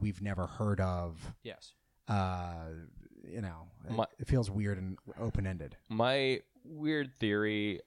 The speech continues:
Speaker 3: uh, maybe it's not so weird, is that Charles has become such, he's become more like what Magneto used to be or what Apocalypse is like. It's like, this land is for mutants, and it's for mutants only, and Kane Marco's here. Yeah, he's my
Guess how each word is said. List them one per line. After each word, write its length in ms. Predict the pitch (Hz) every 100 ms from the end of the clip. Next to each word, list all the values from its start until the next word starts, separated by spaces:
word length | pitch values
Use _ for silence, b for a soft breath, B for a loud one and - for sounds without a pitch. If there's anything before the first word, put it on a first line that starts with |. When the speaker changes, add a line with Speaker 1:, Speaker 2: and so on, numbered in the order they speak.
| -
Speaker 3:
uh, 120 | 95
maybe 200 | 95 87
it's 100 | 80
not 120 | 78
so 100 | -
weird, 280 | 85 87 87
is 240 | 78 85
that 140 | - 82 - -
Charles 340 | - 101 101 98
has 100 | 87
become 400 | 90 - 92 87
such, 500 | - 92 - - -
he's 160 | 107 92
become 280 | 104 101
more 220 | 95 92 90
like 240 | 90 85
what 120 | 87
Magneto 400 | 85 82 87 85
used 300 | 82 82 -
to 60 | 85
be 220 | 90 87
or 160 | 85 82
what 160 | 80
Apocalypse 520 | 76 - 78 95 87
is 140 | 98 90
like. 240 | 95 92
It's 140 | 90 82
like, 160 | 80 - _ _ _ _ -
this 240 | 90 -
land 200 | 95 90
is 80 | 85
for 140 | 113
mutants, 600 | 101 90 76 95 - - - _ _ -
and 80 | 87
it's 80 | -
for 80 |
mutants 300 | 87 82 92
only, 480 | 92 85 85 85 85 -
and 360 | 87 80 82 - _ _
Kane 180 | - 90
Marco's 320 | 92 92 110
here. 240 | 98 92 90
Yeah, 340 | 87 87 87
he's 200 | 95 92
my 200 | 95 92